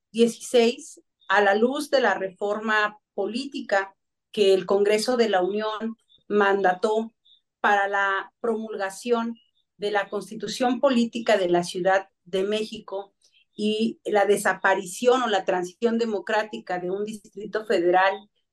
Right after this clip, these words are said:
para erigirse como una entidad federativa ahora,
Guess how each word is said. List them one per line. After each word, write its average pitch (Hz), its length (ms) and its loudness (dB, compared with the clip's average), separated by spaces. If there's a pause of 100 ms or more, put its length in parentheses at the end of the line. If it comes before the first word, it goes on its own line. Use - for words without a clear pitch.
para 190 500 0
erigirse 226 760 -2
como 185 320 0
una 220 380 0
entidad 202 600 2 (100)
federativa 190 580 -4
ahora, 196 600 0